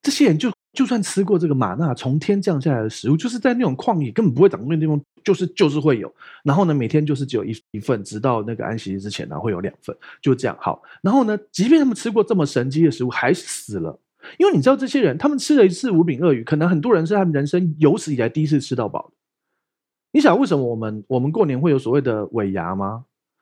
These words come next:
就是每一年的尾巴让你打个牙祭，叫做尾牙。啊，打牙祭是不是终于让你吃一次饱？啊，你现在呢？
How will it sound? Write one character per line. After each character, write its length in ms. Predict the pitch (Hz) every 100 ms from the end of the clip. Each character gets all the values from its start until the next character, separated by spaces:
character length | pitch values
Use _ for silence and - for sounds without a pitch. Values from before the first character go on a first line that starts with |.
| -
就 120 | 254
是 320 | 262 - - -
每 280 | 160 139 160
一 100 | 254
年 340 | 185 131 147
的 100 | 143
尾 280 | 123 120 113
巴 200 | 160 156
让 160 | 180
你 80 | 123
打 180 | 120 104
个 100 | 101
牙 280 | 107 90 107
祭， 280 | - 151 104
叫 120 | 131
做 140 | 127 107
尾 260 | 101 - 71
牙。 320 | 67 55 - _ _ _ _ _ _ _ _ _ _ _ _ _ 202
啊， 120 | -
打 180 | 123 131
牙 180 | 127 156
祭 180 | 214 190
是 120 | 190
不 60 |
是 80 | 185
终 180 | 175 175
于 60 | 151
让 180 | 147
你 60 | 104
吃 140 | 143
一 40 | 123
次 120 | 131
饱？ 280 | - 87 -
啊， 80 | 220
你 100 | 175
现 180 | 160 185
在 180 | 180 147
呢？ 220 | 135